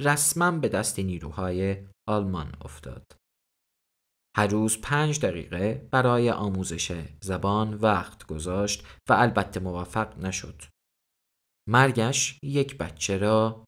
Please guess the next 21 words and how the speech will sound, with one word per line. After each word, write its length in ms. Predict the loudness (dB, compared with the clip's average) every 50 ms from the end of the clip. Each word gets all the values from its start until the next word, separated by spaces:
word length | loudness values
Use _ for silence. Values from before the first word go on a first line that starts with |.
| _ _
یتیم 540 | -2 -2 -2 -2 -4 -2 -2 -2 -2 -4 -6 -10 -12 -14 -12
باقی 340 | -12 -12 -12 -12 -14 -16 -14
گذاشت. 800 | -16 -18 -16 -16 -16 -16 -14 -12 -10 -10 -10 -12 -14 -20 -20 -20 _ _ _ _ _ _ _ _ _ _ _ _ _ -20 -20 -18 -18 -18 -10 -4
Şimdi 300 | -2 0 0 2 4 4
de 280 | 4 4 4 0 0
bir 140 | 0 2 4
sözlük 580 | 4 4 6 6 6 6 6 0 -2 -4 2 2
daha 220 | 2 4 6 4
oluşturup 840 | 4 4 2 0 -4 -10 -10 -8 -4 0 2 2 2 0 -4 -14 -20 _ _ _ _ _ _
kurduğumuz 520 | 0 0 0 4 4 2 2 2 -2 -2 -2
cümlelerdeki 640 | -2 0 2 2 2 2 0 0 -4 -4 -6 -4
sözcükleri 920 | -4 0 0 0 0 0 -4 -8 -6 -6 -6 -2 0 0 0 0 -2 -6 -14 -20 -20 -20 -20 _ _
sözcük 460 | 2 4 4 4 4 0 -4 -2 -4
defterimize 800 | -4 -4 -2 -6 -6 -6 -6 -8 -4 -2 -2 -2 -2 -4 -10 -16 _
yazalım. 380 | -14 -14 -12 -12 -12 -12 -12 -14 -16 -18 -18 -18 -16 -18 -18 -10 _ 0
بعد 280 | 2 2 2 2 0 2
از 220 | 0 0 0 0
مدتی، 840 | -2 -4 -4 -6 -8 -12 -12 -10 -6 -4 -4 -4 -4 -6 -8 -4 0
bir 140 | 2 2 2
müddet 400 | 0 -2 -4 -4 0 0 0 2
sonra, 540 | 2 0 0 0 -2 -4 -6 -8 -10 -12